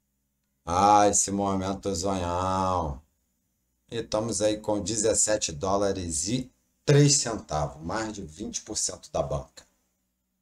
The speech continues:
Tá bom? Momento zoião do nosso amigo Carlos Queiroz. Valeu, galera. Obrigado a todos aí que seguem o canal. Não sei se o som tá bom pra vocês aí. Não sou um fera braba, mas o pouquinho que eu tô aprendendo,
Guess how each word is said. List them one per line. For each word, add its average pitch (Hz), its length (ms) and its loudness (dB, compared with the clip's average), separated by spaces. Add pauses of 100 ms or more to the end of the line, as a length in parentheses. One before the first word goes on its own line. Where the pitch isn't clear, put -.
(300)
Tá 76 120 -4
bom? 120 420 0
Momento 90 760 -4
zoião 98 520 -2
do 92 80 -10
nosso 95 220 -4
amigo 98 280 -6
Carlos 95 360 -6
Queiroz. 92 800 -2 (1200)
Valeu, 98 260 2
galera. 101 520 2
Obrigado 90 460 -4
a 85 40 -6
todos 92 340 -8
aí 92 140 -4
que - 80 -8
seguem 90 260 -4
o - 40 -12
canal. 90 600 2
Não - 80 -12 (920)
sei 104 160 -4
se - 140 6
o - 20 -4
som 87 220 4
tá 87 120 2
bom 90 160 -2
pra 85 140 -2
vocês 85 440 -2
aí. 85 320 0 (240)
Não 117 200 0
sou 117 220 2
um - 40 -8
fera - 420 -6
braba, 80 380 -4
mas 80 180 -4
o - 60 -16
pouquinho 80 300 -14
que - 60 -12
eu 82 60 -12
tô 90 100 -4
aprendendo, 90 760 -6